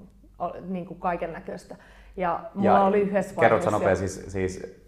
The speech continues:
Speaker 2: ei, neljäkymmentä kertaa ei mihin?
Speaker 1: Konsultointihommiin, mitä mä hain.
Speaker 2: Eli hait sä siis työpaikkaa
Speaker 1: Joo.
Speaker 2: vai yri-, yri-, okei.
Speaker 1: Työpaikkaa.
Speaker 2: Joo,
Speaker 1: Joo,
Speaker 2: joo.
Speaker 1: silloin, silloin mä halusin jatkaa konsultointia vielä. Ja tietysti, niin kuin, Lontoossa ja markkina on, niin kuin, siinä vaiheessa varsinkin, niin kuin, digitaali-,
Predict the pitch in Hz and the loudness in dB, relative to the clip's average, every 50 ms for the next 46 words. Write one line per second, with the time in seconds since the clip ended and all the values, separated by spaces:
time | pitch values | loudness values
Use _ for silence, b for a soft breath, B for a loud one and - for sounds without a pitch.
0 | - - 110 107 101 - - 110 101 95 92 - - 87 87 - 92 92 - 101 | -8 -2 0 0 0 0 0 -2 -2 -2 -2 -4 -4 -6 -2 2 2 2 4 4
1 | 101 95 90 87 95 104 92 92 87 - 101 - - b b b b b b _ | 2 2 2 0 -2 -4 -4 -6 -10 -12 -14 -18 -20 b b b b b b _
2 | 220 208 202 196 202 190 185 185 190 190 190 196 185 185 175 170 175 185 202 220 | 2 2 2 2 -2 -4 -2 -2 -4 -6 -4 -6 -6 -6 -6 -6 -6 -8 -8 -6
3 | 220 196 175 180 170 175 170 170 175 170 160 160 165 - - 92 98 95 104 104 | -6 -6 -4 -4 -4 -4 -6 -6 -6 -6 -6 -6 -6 -6 -4 -2 0 4 4 2
4 | 98 - 95 92 98 - - - 135 127 110 - 95 92 90 92 - - 90 92 | 2 0 -6 -8 -10 -8 -4 2 4 4 4 6 4 2 2 -2 -2 0 2 4
5 | 92 90 90 82 98 - - 67 82 - - - - - 208 202 185 196 190 180 | 4 4 4 2 0 -2 -4 -6 -8 -8 -8 -8 -2 2 2 2 2 2 0 0
6 | 175 - - 185 175 185 202 214 208 208 254 247 240 220 190 - B B B - | 0 -2 -2 0 2 4 4 4 4 2 0 0 0 0 -2 -2 B B B -8
7 | - 269 269 254 226 208 214 220 214 208 - 180 175 170 175 175 175 165 - - | -4 -4 -2 -2 -2 -2 0 0 -2 -2 -2 -2 -4 -4 -4 -6 -8 -8 -6 -6
8 | 170 165 165 - 170 - - - - - - 165 - - 165 175 180 190 196 190 | -8 -8 -6 -10 -12 -12 -12 -14 -14 -10 -10 -10 -8 -6 -6 -2 -2 -2 -2 2
9 | 220 220 214 214 220 202 180 175 190 190 190 185 180 - 156 151 - - 175 156 | 2 2 2 2 -2 -4 -2 0 0 0 0 0 0 -2 -2 -4 -4 -4 -4 -4
10 | 156 165 170 165 160 160 - - 170 - 156 151 151 156 156 160 156 - - 170 | -4 -2 -4 -4 -4 -6 -8 -12 -12 -10 -10 -10 -10 -12 -12 -12 -14 -14 -14 -14
11 | 165 - - 165 B B B B B _ - 254 240 202 165 160 165 165 - 190 | -14 -12 -14 -14 B B B B B _ -6 -4 -4 -2 -2 -2 -2 -4 -8 -4
12 | 175 180 180 180 175 - - 151 143 - 143 - - - - 160 156 180 170 190 | -2 -2 -2 -2 -4 -10 -14 -14 -14 -14 -14 -12 -14 -14 -14 -10 -10 -6 -6 -6
13 | 165 - 170 - 160 | -6 -6 -8 -8 -8